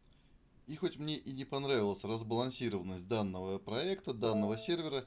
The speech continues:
я бы рекомендовал вам зайти и просто насладиться эстетикой, которая здесь присутствует. Эстетически выполненные торговые точки, точки взаимодействия, дополненность карты, дополненные замки.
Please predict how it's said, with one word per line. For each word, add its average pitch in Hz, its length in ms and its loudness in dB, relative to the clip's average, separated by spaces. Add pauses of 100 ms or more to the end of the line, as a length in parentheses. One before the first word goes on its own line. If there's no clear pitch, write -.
(280)
я 196 160 2
бы 185 80 4
рекомендовал 131 680 4
вам 117 200 4
зайти 120 400 2
и - 160 -8
просто 147 400 -2
насладиться 110 580 0
эстетикой, 123 840 2 (260)
которая 117 480 4
здесь 104 340 0
присутствует. 98 680 -6 (400)
Эстетически 208 720 -4
выполненные 104 760 2
торговые 101 560 2
точки, 160 680 2 (440)
точки 127 280 2
взаимодействия, 131 920 0 (220)
дополненность 104 800 4
карты, 165 560 2 (260)
дополненные 110 840 4
замки. 139 580 4